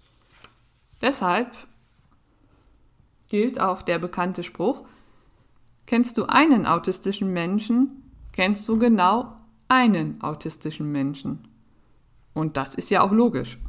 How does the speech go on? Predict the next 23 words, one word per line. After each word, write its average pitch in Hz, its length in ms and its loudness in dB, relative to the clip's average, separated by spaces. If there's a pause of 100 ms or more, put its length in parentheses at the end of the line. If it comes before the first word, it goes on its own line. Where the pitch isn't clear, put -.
(280)
Neurotypische 202 680 -2
Menschen 196 420 0
lassen 202 300 0
sich 202 160 -4
ja 185 180 0
auch 233 140 2
nicht 170 300 -2
alle 160 200 -2
über 170 260 -4
einen 156 220 -2
Kamm 208 240 0
scheren. 165 400 -10 (460)
Achtung, 180 480 -2 (840)
das - 180 -12
ist - 160 -10
eine 165 260 -4
Redewendung. 165 600 -4 (2500)
Da 190 200 -2
fehlt 359 240 2
doch 285 80 10
noch 180 200 4
was, 156 240 -2
oder? 175 440 -4